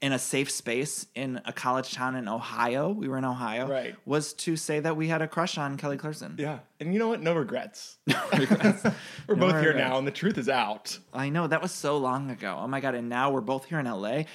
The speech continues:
Speaker 1: which also, this is, like, my ninth anniversary in L A, and I just saw, are you on that Time Hop app?
Speaker 2: Yes.
Speaker 1: Okay, so it's, my Time Hop app showed up, and it was nine years ago, like, my first night out in L A with you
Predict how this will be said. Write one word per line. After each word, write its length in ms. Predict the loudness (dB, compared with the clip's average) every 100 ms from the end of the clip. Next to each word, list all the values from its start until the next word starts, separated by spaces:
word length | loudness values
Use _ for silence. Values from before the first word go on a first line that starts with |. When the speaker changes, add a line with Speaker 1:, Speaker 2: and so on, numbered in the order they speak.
| -16 -20 _
Speaker 1:
which 180 | -2 0
also, 500 | 2 2 4 4 4
this 300 | 2 -2 -4
is, 80 | -4
like, 100 | -4
my 120 | -2
ninth 380 | -2 0 -2 -6 -6
anniversary 580 | -4 -4 -6 -6 -6
in 80 | -4
L 160 | -2 -2
A, 240 | 0 -2 -6 -4
and 180 | -2
I 80 | -2
just 300 | -2 -2 -2
saw, 240 | 2 4 4
are 120 | 4
you 120 | 2
on 80 | 0
that 160 | -2 -4
Time 320 | -6 -6 -6
Hop 260 | -6 -6
app? 300 | -6 -6 -8 -4
Speaker 2:
Yes. 520 | -2 -2 -4 -10 -12 -14 _
Speaker 1:
Okay, 200 | -2 0
so 300 | 0 2 2 0
it's, 340 | -4 -4 -10
my 240 | -4 -2 -2
Time 260 | -2 -2
Hop 140 | 0 0
app 180 | -2
showed 200 | -4 -2
up, 120 | -2 -2
and 120 | -4
it 20 |
was 180 | -4 -2
nine 380 | -2 -2 -2 -2
years 320 | -2 -2 -2
ago, 400 | -2 0 0 -4 -10 _ _ _ -6
like, 160 | -4
my 160 | -2 -2
first 400 | 0 0 0 0
night 160 | 0
out 200 | 0 0
in 80 | -2
L 260 | -2 -2 0
A 400 | 0 0 -2 -6 -14 _ _ _ _
with 260 | -4 -4 -2
you 580 | 2 4 4 2 0